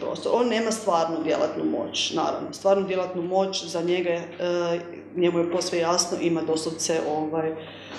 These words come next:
tip društvenog pokreta koji teži promjeni društvenih odnosa. I, e, u tom smislu on kaže, umjetnost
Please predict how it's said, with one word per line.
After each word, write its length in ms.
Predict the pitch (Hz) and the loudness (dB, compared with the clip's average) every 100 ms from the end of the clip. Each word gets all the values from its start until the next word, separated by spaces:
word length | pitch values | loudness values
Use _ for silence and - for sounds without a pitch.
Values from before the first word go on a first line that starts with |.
| - - - - | -14 -16 -8 -2
tip 140 | 196 - - | -2 -4 -6
društvenog 400 | 175 180 202 180 170 | -2 0 2 2 4
pokreta 460 | 180 175 180 170 165 | 2 2 0 0 0
koji 360 | 170 165 160 156 - - - | 4 4 4 0 -4 -16 4
teži 480 | 160 165 165 156 156 - - | 8 8 6 0 -2 -4 -2
promjeni 600 | 160 165 151 147 151 156 - - | 2 4 4 0 -2 -4 -6 -8
društvenih 420 | 165 156 214 196 | -6 -4 -4 0
odnosa. 500 | 226 156 139 - - - - - - - - - - - - | 2 2 0 -4 -6 -8 -12 -16 -18 -18 -20 -20 -20 -10 2
I, 460 | 175 175 175 175 - | 4 4 2 2 2
e, 320 | 170 170 170 - | 2 4 4 2
u 120 | 190 | 4
tom 180 | 277 311 | 6 6
smislu 480 | 302 233 262 - 240 | 4 0 0 2 2
on 140 | 226 | 2
kaže, 240 | 226 254 240 | 2 4 4
umjetnost 420 | 208 208 202 - | 4 2 -2 -4